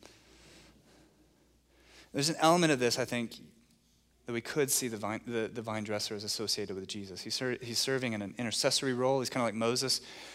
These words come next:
uh, interceding on behalf of Israel when God wants to blow Israel up for the golden calf. But if we stress that too much, then what we'll do is we'll pit persons of the Trinity against each other. And we can't do that because the Trinity is never opposed to itself.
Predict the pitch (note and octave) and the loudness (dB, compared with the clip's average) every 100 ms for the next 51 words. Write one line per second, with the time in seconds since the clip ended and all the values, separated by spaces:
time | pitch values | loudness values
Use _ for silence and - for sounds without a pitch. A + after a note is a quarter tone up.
0 | - _ _ - - B2+ C#3 B2+ - B2+ | -20 _ _ -10 -4 0 2 4 4 4
1 | B2+ A2+ B2 A#2+ G#2 A#2 B2+ C3 A#2+ A2 | 2 4 4 2 0 0 2 2 2 2
2 | A2+ A#2+ A2 - G#2+ G2+ A2+ A2+ A#2 A2+ | 0 2 0 0 -2 -4 0 0 2 0
3 | A#2+ A#2 A2+ A#2 - - G#2 G#2+ A2+ A#2 | -2 0 2 2 0 -2 -2 -4 -6 -4
4 | A2+ G2+ A#2+ G#2+ C3 - - _ _ _ | -4 -4 -4 -4 -6 -12 -20 _ _ _
5 | _ _ _ _ _ _ _ - A#2 C3+ | _ _ _ _ _ _ _ -4 -2 0
6 | B2+ - - - - - E3 - - C3 | -2 -4 -6 2 4 6 6 6 4 4
7 | - - C#3 D3+ D#3+ B2+ A#2+ B2+ C3+ E3+ | 4 0 2 2 2 0 -2 -2 -2 -2
8 | E3 C3 - G3+ G3 - E3+ E3 D3 D3+ | -2 -4 -2 -2 -2 -2 0 2 2 0
9 | C#3 - F#3+ E3+ B2 A2+ A#2+ G#3 - A2+ | 0 0 0 0 0 0 2 4 4 2
10 | - G2+ G#2 A#2 E3 - G#3+ D#3+ E3+ C4 | -2 -4 -2 -2 -2 0 -2 0 2 4
11 | B2 B2+ C#3+ C#3 - A#3+ A#3 C#3+ C#3 - | 4 4 2 2 2 2 4 4 2 -8
12 | - - - C#3 D3+ E3 G#3+ G3+ E3 A3 | -14 -14 -2 2 4 8 10 10 8 8
13 | C#4 C4 - A2+ - F2 E2+ - | 6 4 2 0 0 -2 -4 -10